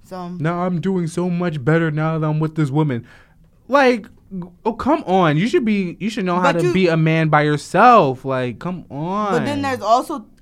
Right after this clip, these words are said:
Speaker 1: other things in life that you're not really, like, taught that you have to learn in a relationship
Speaker 2: But
Speaker 1: somehow,
Speaker 2: aren't you
Speaker 1: some
Speaker 2: tired
Speaker 1: way.
Speaker 2: of the narrative of black women always having to raise these dudes? Like, I feel like every single time is like, these black women have to raise these men.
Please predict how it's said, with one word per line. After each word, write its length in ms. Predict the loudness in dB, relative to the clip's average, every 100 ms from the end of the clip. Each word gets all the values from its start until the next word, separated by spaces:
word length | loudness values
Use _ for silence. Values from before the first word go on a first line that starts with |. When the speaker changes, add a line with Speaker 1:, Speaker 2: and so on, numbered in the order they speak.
| _
Speaker 1:
other 300 | -8 -6 -6
things 400 | -10 -10 -8 -8
in 160 | -8 -8
life 240 | -8 -8 -12
that 200 | -16 -12
you're 80 |
not 280 | -4 -2 -4
really, 300 | -6 -12 -14 -18 -20 -12
like, 300 | -10 -10 -12
taught 300 | -4 -4 -4
that 160 | -16
you 100 | -12
have 360 | -6 0 0 -2
to 80 | -8
learn 240 | -12 -14
in 180 | -12 -12
a 80 | -10
relationship 600 | -12 -12 -14 -16 -16 -4
Speaker 2:
But 80 | -4
Speaker 1:
somehow, 160 | -2 -2
Speaker 2:
aren't 140 | 0
you 80 | 0
Speaker 1:
some 80 | 0
Speaker 2:
tired 200 | -2 0
Speaker 1:
way. 40 |
Speaker 2:
of 60 | -2
the 80 | -4
narrative 340 | -4 -4 -6
of 140 | -8 -4
black 240 | -4 -4
women 180 | -6 -6
always 280 | -6 -6 -8
having 260 | -12 -10
to 60 | -8
raise 240 | -6 -8
these 180 | -8 -10
dudes? 520 | -8 -8 -8 -10 -16 _ _ _ _ -8
Like, 120 | 0
I 120 | 2
feel 140 | 4 2
like 180 | 0 0
every 340 | 0 0 -2
single 280 | -4 -4 -6
time 220 | -4 -4 -2
is 60 |
like, 140 | -4 -6
these 160 | -6
black 220 | -4 -4 -4
women 160 | -6
have 240 | -4 -6 -8
to 140 | -8
raise 720 | -8 -6 -4 -2 -2 -2 -6 -10
these 240 | -8 -6
men. 480 | -4 -2 -2 -2 -4